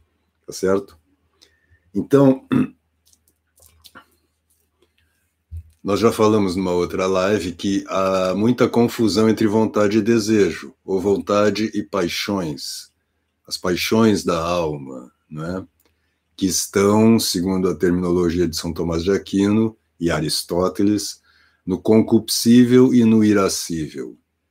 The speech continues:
não é? São os desejos dos prazeres físicos, é, e que são, quando são difíceis de alcançar,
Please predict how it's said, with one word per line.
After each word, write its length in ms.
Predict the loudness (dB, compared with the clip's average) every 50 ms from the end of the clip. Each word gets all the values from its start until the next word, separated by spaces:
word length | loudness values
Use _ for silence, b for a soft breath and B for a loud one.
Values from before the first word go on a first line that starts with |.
| _
não 220 | -18 -16 -14 -12 -14
é? 80 | -14 -16 _ _ _ _ _ _ _
São 180 | -6 -2 -2
os 100 | -2 0
desejos 1160 | 2 4 4 4 4 2 2 2 4 4 4 2 2 -2 -6 -8 -8 -8 -8 -8 -10 -10 -14 _ _ _ _ _ _
dos 140 | -10 -10 -2
prazeres 580 | 2 4 4 4 6 6 6 6 6 2 -2
físicos, 1040 | -6 -6 -6 -6 -6 -6 -8 -10 -14 -16 _ _ -20 -20 -18 -16 -16 -16 -16 -18 _ _ _ _ _ _ _ _ _ _ _ _ _ _ _ _ _ _ _ _ _ _ _
é, 720 | -18 -14 -14 -12 -12 -12 -10 -10 -10 -10 -10 -10 -12 -12 -8 -8
e 100 | -8 -8
que 200 | -4 -4 -4 -2
são, 540 | -2 0 2 2 4 4 2 2 0 -4 -8 _ _ -6 -4 -4 -6 -10 -18 _ _ _ _ _ _ _ _ -10
quando 300 | _ 2 2 4 4 0
são 220 | -2 0 0 0 2
difíceis 480 | 2 0 -2 0 -2 -2 -2 -2 -2
de 60 | -2 -2
alcançar, 800 | -2 -2 -2 -2 -2 -2 -2 -2 -2 0 0 2 2 0 -2 -4